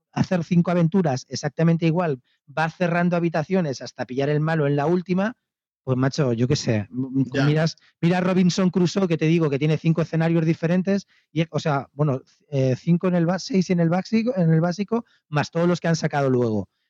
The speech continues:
Speaker 1: Es que no, nada que ver, nada que ver. O sea, es, la rejugabilidad es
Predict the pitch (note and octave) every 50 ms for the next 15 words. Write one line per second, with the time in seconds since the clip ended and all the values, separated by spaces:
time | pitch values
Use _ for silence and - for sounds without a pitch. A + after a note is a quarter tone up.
0 | _ _ _ _ _ - E3+ E3+ E3 D#3+ E3+ G3+ - C#3 C3+ C#3 C#3+ D3 E3+ G3+
1 | F#3+ G3 E3 C3+ C#3+ G#3 G#3 D#3+ - _ _ B2+ C3+ D3 E3 F3+ F3 - D3+ C#3
2 | D#3 F#3+ F3 D3 B2 - - D#3 C#3+ C#3+ C#3 - D3 C3+ C#3 C3 D#3 D3+ C3+ C3
3 | C3 C#3 C#3+ D#3+ D#3+ - -